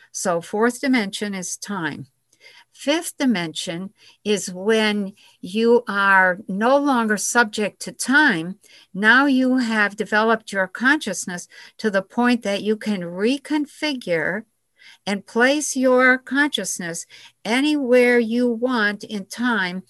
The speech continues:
and restructure yourself or reassemble yourself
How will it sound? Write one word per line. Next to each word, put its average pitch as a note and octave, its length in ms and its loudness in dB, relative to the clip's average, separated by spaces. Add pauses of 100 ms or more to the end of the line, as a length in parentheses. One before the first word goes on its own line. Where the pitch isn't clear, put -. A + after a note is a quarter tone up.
(240)
and F#3+ 180 -8
restructure A3+ 1120 -2
yourself F#3+ 560 -4
or E3+ 160 -2
reassemble A#3 920 0
yourself F3 680 -4